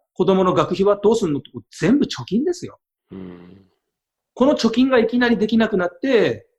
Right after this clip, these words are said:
Speaker 1: 絶望の未来が待っているっていうのが、今の日本社会、日本経済の状況ですよね。
Speaker 2: うん。
Speaker 1: だから僕は前回申し上げたように、みんなで少しずつ税金払おうよ。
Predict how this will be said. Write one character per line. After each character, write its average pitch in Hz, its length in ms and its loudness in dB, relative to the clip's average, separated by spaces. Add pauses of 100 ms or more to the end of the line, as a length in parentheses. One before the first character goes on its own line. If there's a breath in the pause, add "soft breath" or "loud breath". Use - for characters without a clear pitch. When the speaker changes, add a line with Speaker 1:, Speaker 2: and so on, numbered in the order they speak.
(240)
Speaker 1:
絶 180 240 0
望 190 140 4
の 185 80 0
未 175 100 4
来 156 140 2
が 135 80 2
待 143 160 0
っ - 20 -20
て - 80 -4
い 120 100 0
る 117 140 -10
っ - 100 -20
て 175 60 -4
い 180 60 2
う - 20 2
の 226 120 2
が、 262 120 2
今 180 160 2
の 156 100 0
日 135 140 -2
本 147 180 -4
社 143 160 -4
会、 120 220 -4
日 120 100 -4
本 139 180 -4
経 143 200 2
済 110 220 -8
の 104 80 -20
状 107 200 -8
況 113 240 -12
で 110 100 -14
す - 200 -18
よ 95 140 -20
ね。 147 180 -8
Speaker 2:
う - 20 -10
ん。 92 420 -16 (840)
Speaker 1:
だ 262 120 -2
か 285 80 2
ら 254 80 4
僕 220 180 0
は 180 100 2
前 170 160 -4
回 151 140 -4
申 139 140 -2
し - 60 -6
上 156 80 -2
げ 143 80 -4
た 127 100 -8
よ 113 140 -8
う 127 60 -12
に、 160 380 -4 (400)
み 196 120 4
ん 262 40 4
な 302 80 4
で 254 120 0
少 277 200 -2
し - 60 -12
ず 233 120 -8
つ 127 120 -12
税 180 140 0
金 240 120 0
払 214 200 0
お 208 80 0
う 156 40 -2
よ。 - 140 -12